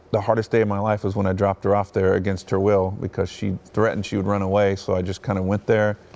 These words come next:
checked out the school and said, "I'm sorry to tell you, but I'm enrolling you today." And she broke to pieces, and I did too. I cried for, like, an hour. And, uh,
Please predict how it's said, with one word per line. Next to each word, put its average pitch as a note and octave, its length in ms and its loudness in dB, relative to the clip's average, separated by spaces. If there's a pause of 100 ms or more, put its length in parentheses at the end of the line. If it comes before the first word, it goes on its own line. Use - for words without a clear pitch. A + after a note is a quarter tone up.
(580)
checked - 240 2
out G2+ 160 4
the G2 60 -6
school G#2+ 260 0
and G2 100 -2
said, F#2 300 -2 (340)
"I'm F#2+ 120 -4
sorry - 400 -2
to F2+ 80 -6
tell - 280 -4
you, F2 140 -4
but - 220 -6 (180)
I'm F#2 220 -2
enrolling F#2 440 0
you F#2 140 0
today." F#2 380 -4
And F#2 120 -4
she F#2+ 320 -8 (520)
broke G2 420 2
to G2+ 80 0
pieces, F2 720 -6
and F#2 120 0
I G2 140 2
did F#2+ 220 -2
too. F#2 320 0
I F2+ 80 -2
cried G2 280 0
for, F2+ 100 -2
like, F2+ 120 -4
an F2+ 100 -4
hour. F#2+ 440 0 (640)
And, F#2+ 340 0
uh, F#2+ 240 2